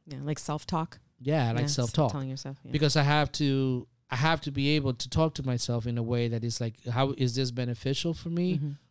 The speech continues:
Speaker 2: Or is it detrimental?" Obviously, when you wake, wake up in the middle of the night feeling that you're going to die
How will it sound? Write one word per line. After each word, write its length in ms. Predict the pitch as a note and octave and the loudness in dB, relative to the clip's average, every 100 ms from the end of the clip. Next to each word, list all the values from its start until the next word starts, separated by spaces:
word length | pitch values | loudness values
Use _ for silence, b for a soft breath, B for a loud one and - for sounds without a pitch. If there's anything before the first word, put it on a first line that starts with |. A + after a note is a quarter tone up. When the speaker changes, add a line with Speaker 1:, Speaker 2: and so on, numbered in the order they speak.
| _ | _
Speaker 2:
Or 140 | B2 | 0
is 140 | B2+ B2 | 2 0
it 60 | |
detrimental?" 680 | A#2+ A2+ - B2 B2+ A#2 A2 - | -2 -2 -2 -2 -2 -2 -6 -2
Obviously, 540 | D3 E3+ C3 B2+ A#2+ | -2 0 -4 -4 -6
when 220 | A2+ A#2+ | -6 -6
you 120 | B2 | -6
wake, 320 | C#3+ D3+ C#3+ A#2+ | -4 -2 -2 -4
wake 260 | C3 D3 C#3+ | -2 -2 -2
up 180 | D3+ D3 | -4 -4
in 60 | |
the 80 | B2+ | -6
middle 320 | B2 C3 C3+ | -4 -4 -2
of 100 | B2 | -4
the 80 | A#2 | -6
night 380 | A#2+ C#3 B2+ - b b b b b | -4 -2 -4 -8 b b b b b
feeling 480 | - - D3 C#3+ C3 | -8 -2 2 2 2
that 100 | B2+ | 2
you're 220 | B2 B2 | 2 0
going 380 | A#2 C3+ C3+ B2 | 2 2 2 0
to 120 | - | -4
die 640 | - A#2+ C#3 A#2+ A2 A#2 | -4 0 2 0 -2 -4